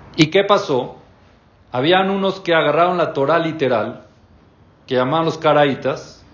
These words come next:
y siempre empezaban a contar el Omer después de Shabbat de Pesach, porque la Torah dice después de Shabbat.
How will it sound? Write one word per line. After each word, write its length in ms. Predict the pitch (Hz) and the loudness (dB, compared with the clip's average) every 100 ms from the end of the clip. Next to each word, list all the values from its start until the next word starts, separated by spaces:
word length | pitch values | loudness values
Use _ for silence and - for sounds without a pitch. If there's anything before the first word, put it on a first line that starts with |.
| - _ _ _ _ _ _ | -20 _ _ _ _ _ _
y 80 | 143 | -6
siempre 340 | 175 208 208 | 0 2 2
empezaban 300 | 202 180 202 | 2 2 2
a 60 | 202 | 2
contar 260 | 196 202 208 | -2 2 2
el 120 | 214 | 2
Omer 220 | 226 185 | 0 0
después 440 | 170 - - 233 226 | -2 -4 0 2 2
de 60 | |
Shabbat 340 | 196 180 190 190 | 0 0 0 0
de 80 | 190 | -2
Pesach, 320 | 190 - 160 - - _ _ _ _ - | -4 -8 -14 -20 -20 _ _ _ _ -12
porque 220 | - 117 | -10 -2
la 140 | 127 127 | 0 2
Torah 140 | 131 | 2
dice 180 | 135 135 | 0 -2
después 340 | 120 135 131 | -6 -4 -4
de 80 | 156 | -4
Shabbat. 300 | 170 196 - | -6 -8 -12